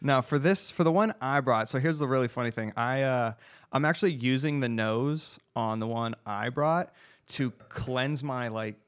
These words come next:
the palate of my nose, basically, so I can keep trying yours. So what I'm learning, what I'm getting from this is the one I brought, when I'm smelling it now that it's been sitting here,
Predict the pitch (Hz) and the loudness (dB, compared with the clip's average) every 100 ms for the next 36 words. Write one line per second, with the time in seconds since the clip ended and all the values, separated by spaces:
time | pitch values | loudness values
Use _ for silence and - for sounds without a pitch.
0 | - 123 - 123 127 117 110 107 110 - | -12 -10 -4 0 0 0 -4 -4 -6 -4
1 | 113 - 113 110 117 110 113 - 117 117 | -6 -6 -8 -6 -8 -8 -10 -12 -10 -6
2 | 110 107 104 107 - - - - - 135 | -6 -6 -8 -10 -14 -18 -20 -18 -2 0
3 | 127 135 147 143 147 165 151 135 - 135 | 2 2 2 0 0 -2 -2 -6 -6 -4
4 | 139 135 151 180 175 131 117 113 - - | -2 -2 -2 -2 -4 -4 -4 -6 -8 -14
5 | _ _ _ _ _ _ _ 127 135 170 | _ _ _ _ _ _ _ -4 -2 0
6 | 180 127 131 127 117 110 123 120 113 135 | 0 0 -2 0 0 0 -2 -2 -4 -4
7 | 131 131 120 110 117 110 - 107 113 117 | -2 -4 -4 -4 -4 -8 -10 -10 -8 -6
8 | 127 135 | -4 -4